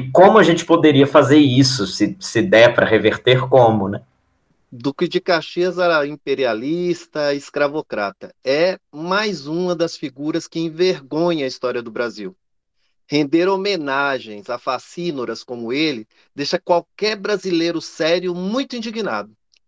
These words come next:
Speaker 2: Sua história é marcada por atos criminosos, com caráter de perversidade e crueldade. Milhares de mortes de negros, pobres e indígenas foram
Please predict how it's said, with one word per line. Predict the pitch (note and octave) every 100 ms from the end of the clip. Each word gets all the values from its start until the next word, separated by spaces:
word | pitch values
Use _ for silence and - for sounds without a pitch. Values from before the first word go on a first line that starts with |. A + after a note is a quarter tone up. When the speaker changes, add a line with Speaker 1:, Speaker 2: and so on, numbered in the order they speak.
| _ _ _
Speaker 2:
Sua | - E3+
história | - F3 F#3+
é |
marcada | G3 F3+ - F3+ F3
por | - F3
atos | E3+ F3 F3
criminosos, | - F3 G3 G#3+ D3+ D3 D#3+ D3+ G#2+ G#2+ F#2+ -
com | C#3
caráter | D3+ C#3+ D3 E3
de | C#3
perversidade | - E3 D#3+ D3 D3 D#3 B2 C3 D#3+ D#3+
e |
crueldade. | - F3 E3 A#2+ G#2+ G#2 - _ _ _ _ _
Milhares | C#3+ F3+ A#3 A#3 F3+ E3 F3+ F#3 F3+ F3
de | - D#3+
mortes | D3 C#3 D3+ D#3 - D3
de | D#3
negros, | D3+ C#3+ D3 D3 D3 C#3 C3+ - -
pobres | D3 D3 D3 C3+ C3 C3
e | D3+
indígenas | C#3 B2 D3 D3+ D3 C#3 - _ _ -
foram | D#3+ E3